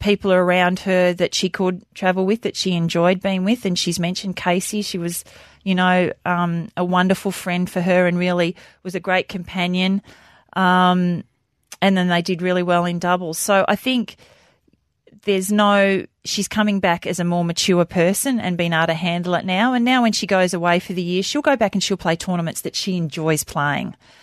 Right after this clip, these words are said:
I mean, obviously now it's a bit different because she's required to play tournaments, but she will go back and play the tournaments where she likes going to, the, the restaurants that she goes to. Um, I don't think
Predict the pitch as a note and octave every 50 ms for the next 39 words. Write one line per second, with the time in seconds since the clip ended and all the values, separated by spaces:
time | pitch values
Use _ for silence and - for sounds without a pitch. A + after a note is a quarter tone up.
0 | - _ - F#3 F#3 F3+ F#3 F#3 F#3 F3+ - F3+ E3+ E3 E3 D#3+ D#3+ D3+ A2 -
1 | - - D#3+ - - F#3+ F3 - - F3 E3+ - E3 - F3 E3 - - D#3+ D#3
2 | D3+ D3 - - - D#3+ D#3 D#3+ E3+ E3+ - F3+ - - F#3 F3 F3+ - - F#3+
3 | F3 F#3 G#3 C#4 F4+ F#4+ - - - - - - - - - - - _ _ -
4 | C#3 - - - - A3+ A#3+ A#3+ B3 B3+ A3+ A#3 G#3+ G3 F3 E3+ D#3 D3+ D#3 F3+
5 | - - - _ _ _ _ _ - E3 - - D#3+ D#3 D3+ D3 - - F#3+ F3
6 | E3+ E3+ E3 D3 - - - C#3+ C#3+ - D3+ D3 D3+ D#3 D3+ D3+ - - - D#3
7 | D#3 D3+ E3+ F#3 - F#3 - F3 E3+ E3+ F3 E3+ - - _ - D#3+ D#3 D#3 D#3+
8 | - - - D#3+ D#3+ E3 - F3 - - - F3 D#3 F3+ E3 E3 E3 E3 E3 -
9 | - - - F3+ F3 E3+ E3 E3+ - - - - - - - - - D3+ D3+ D3
10 | D3 D3 D3+ D3 C#3+ - _ _ _ _ _ _ _ - D3+ F3 G3+ A#3 A#3 -
11 | - A3+ G3+ -